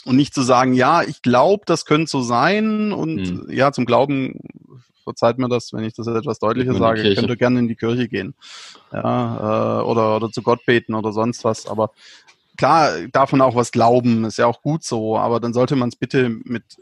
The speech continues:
Speaker 1: Zahlen, Daten und Fakten entsprechend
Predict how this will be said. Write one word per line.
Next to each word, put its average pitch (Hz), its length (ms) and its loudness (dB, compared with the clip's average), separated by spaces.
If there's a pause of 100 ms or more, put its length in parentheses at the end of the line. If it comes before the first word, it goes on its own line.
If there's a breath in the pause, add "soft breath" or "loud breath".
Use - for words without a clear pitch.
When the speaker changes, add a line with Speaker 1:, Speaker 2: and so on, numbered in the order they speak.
(280)
Speaker 1:
Zahlen, 117 340 2
Daten 113 300 2
und 113 120 -6
Fakten 120 520 -4 (420 soft breath)
entsprechend - 920 -2